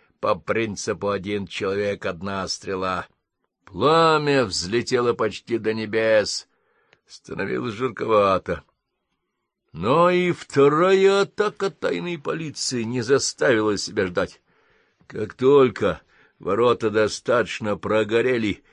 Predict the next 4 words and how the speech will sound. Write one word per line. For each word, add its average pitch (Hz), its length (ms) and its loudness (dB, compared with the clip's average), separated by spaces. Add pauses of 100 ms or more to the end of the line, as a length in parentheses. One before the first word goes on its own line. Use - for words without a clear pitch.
(220)
их 113 380 -4
вышибли 123 840 2
импровизированным 113 920 -2
тараном, 104 600 -2